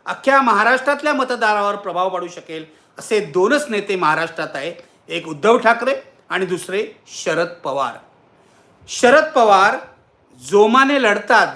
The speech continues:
जोमाने दौरे करतात, तरीसुद्धा आता ते प्रचारामध्ये लीड घेऊन महाविकास आघाडीचं नेतृत्व करतील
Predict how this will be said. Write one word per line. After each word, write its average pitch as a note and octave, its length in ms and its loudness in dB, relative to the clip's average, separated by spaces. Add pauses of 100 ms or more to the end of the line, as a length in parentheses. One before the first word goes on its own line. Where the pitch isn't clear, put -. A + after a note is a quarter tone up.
जोमाने A#3 380 -2
दौरे A3 380 0
करतात, D#3+ 440 -8 (440)
तरीसुद्धा A3+ 460 -4
आता F#3 360 0
ते E3+ 400 -12 (1040)
प्रचारामध्ये F#3 840 0 (460)
लीड A#3+ 380 0
घेऊन D#3 360 -6 (460)
महाविकास A3+ 600 0
आघाडीचं F#3 460 -2
नेतृत्व G3 400 -6
करतील E3+ 440 -6